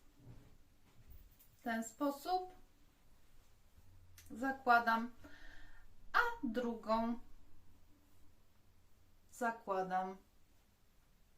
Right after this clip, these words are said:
pod, pod spód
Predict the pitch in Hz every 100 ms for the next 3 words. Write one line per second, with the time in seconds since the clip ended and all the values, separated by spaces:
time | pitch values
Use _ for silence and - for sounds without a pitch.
0 | - - - - - - - - - -
1 | - - - - - - - - - -
2 | - - - - - - - - - -
3 | 208 202 - - - - - - - -
4 | - - - - - - 185 - - 233
5 | 311 403 -